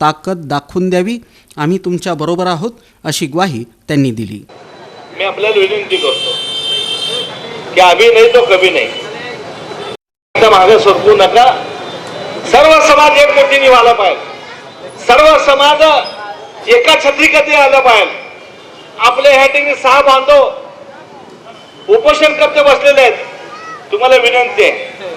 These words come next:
Speaker 2: आपल्याकडे मीडिया आहे, WhatsApp आहे, सगळं कळू द्या की सहा बांधव या ठिकाणी, सहा वीर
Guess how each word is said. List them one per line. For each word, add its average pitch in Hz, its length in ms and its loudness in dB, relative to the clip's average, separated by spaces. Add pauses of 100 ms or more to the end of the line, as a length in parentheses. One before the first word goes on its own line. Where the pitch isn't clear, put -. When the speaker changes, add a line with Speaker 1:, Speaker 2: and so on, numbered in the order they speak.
(160)
Speaker 2:
आपल्याकडे 220 460 0
मीडिया 214 360 4
आहे, 185 100 2
WhatsApp 226 500 2
आहे, 208 100 0
सगळं - 600 -2
कळू 277 120 4
द्या - 180 2 (1160)
की 220 200 4
सहा 226 200 4
बांधव 226 300 4
या 220 140 4
ठिकाणी, 220 420 2
सहा 208 280 2
वीर 233 360 2